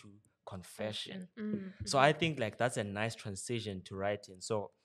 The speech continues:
Speaker 1: firstly, you will know your need, or rather you know who you are. You know,
Speaker 2: Mm-hmm.
Speaker 1: you're purchased by the blood of the Lamb. You're purchased by Christ's blood. So it's
Speaker 2: Mm-hmm.
Speaker 1: like, wow, already, like, by reading this, like,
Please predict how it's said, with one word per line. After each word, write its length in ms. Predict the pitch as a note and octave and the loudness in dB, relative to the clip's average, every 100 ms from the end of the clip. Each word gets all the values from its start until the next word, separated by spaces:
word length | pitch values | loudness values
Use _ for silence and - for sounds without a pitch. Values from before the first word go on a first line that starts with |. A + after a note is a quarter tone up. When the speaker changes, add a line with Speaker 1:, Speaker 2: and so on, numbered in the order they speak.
| _ | _
Speaker 1:
firstly, 460 | - - D3+ D3+ B2+ | -6 4 6 6 0
you 380 | A2 A2+ A2 G2+ _ - | 0 0 -2 -6 _ -4
will 100 | A#2+ | 0
know 460 | A2+ A#2+ C#3 C#3 A2+ - | 4 8 8 8 4 2
your 140 | A2+ | 2
need, 560 | A2+ C3+ B2+ A#2 C3+ - | 4 4 4 2 -2 -2
or 120 | A#2 A2+ | 2 6
rather 220 | A#2+ A2+ | 6 6
you 140 | G#2+ | 0
know 340 | A2+ C3+ A#2 G#2+ | 2 2 2 0
who 120 | C#3 | -2
you 160 | A2 A2+ | 2 4
are. 240 | G2+ E2+ - A#3 G#3 | 2 0 -12 -14 -6
You 80 | |
know, 60 | A2+ | -2
Speaker 2:
Mm-hmm. 100 | A2 | 0
Speaker 1:
you're 100 | A2 | -2
purchased 480 | - C3 A2 A2+ - | 0 0 0 -4 -4
by 120 | A2 | -4
the 100 | G2+ | -2
blood 260 | - G#2+ A2 | 0 2 2
of 140 | G2+ | -2
the 100 | G2 | 0
Lamb. 280 | G2+ A2 G#2+ | 2 2 0
You're 100 | G2+ | -8
purchased 480 | - A2+ - G2+ - | -6 -6 -6 -10 -8
by 220 | F#2+ F#2 - - _ | -6 -6 -8 -20 _
Christ's 400 | - C3+ C3+ B2+ - | 0 4 6 4 -2
blood. 300 | A2+ D3+ G#2+ - - B3 - _ _ | 4 4 2 -4 -18 -20 -20 _ _
So 100 | - C#3 | 4 6
it's 100 | A#2+ | 6
Speaker 2:
Mm-hmm. 60 | |
Speaker 1:
like, 160 | G2+ - | 2 0
wow, 360 | F2+ G#2+ G2 | 4 6 6
already, 380 | G2+ B2+ D#3 D3+ | 6 8 8 6
like, 280 | B2+ G#2+ - | 4 2 4
by 120 | A#2 | 4
reading 300 | A#2+ D#3 D3+ | 6 4 4
this, 220 | B2 A#2 | 0 -4
like, 160 | G#2+ | -4